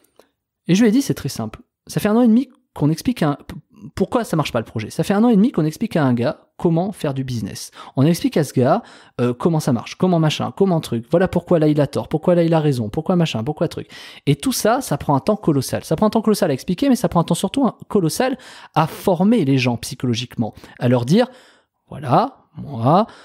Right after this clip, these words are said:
je t'explique comment ça marche, tu es d'accord, tu n'es pas d'accord, je dis pas que j'ai la vérité absolue, mais moi je fonctionne comme ça.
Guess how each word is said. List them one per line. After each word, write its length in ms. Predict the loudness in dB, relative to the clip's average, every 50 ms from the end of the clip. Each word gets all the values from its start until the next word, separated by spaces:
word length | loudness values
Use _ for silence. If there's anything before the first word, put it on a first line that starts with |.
| -20 -20 _ _ _ _ _ _
je 140 | -18 -16 -12
t'explique 300 | -12 -6 -4 -4 -2 0
comment 160 | -2 -2 -2
ça 160 | -4 -4 0
marche, 460 | 0 0 0 0 -2 -6 -6 -10 _ _ -8
tu 120 | -6 -4
es 40 | -2
d'accord, 340 | 0 -2 -2 0 -2 -2 -2
tu 120 | -2 -4
n'es 60 | -4
pas 120 | -4 -2 -4
d'accord, 240 | -6 -2 -2 -2 0
je 100 | 0 -2
dis 100 | 0 2
pas 100 | 0 2
que 40 |
j'ai 80 | 2 2
la 60 | 0
vérité 240 | 0 0 -2 -4 -6
absolue, 320 | -8 -4 0 2 2 2 2
mais 140 | 2 0 2
moi 200 | 2 2 2 2
je 120 | 0 -2
fonctionne 340 | -4 -6 -2 -2 -2 -2 -2
comme 200 | -4 -8 -10 -8
ça. 240 | -12 -16 -16 -18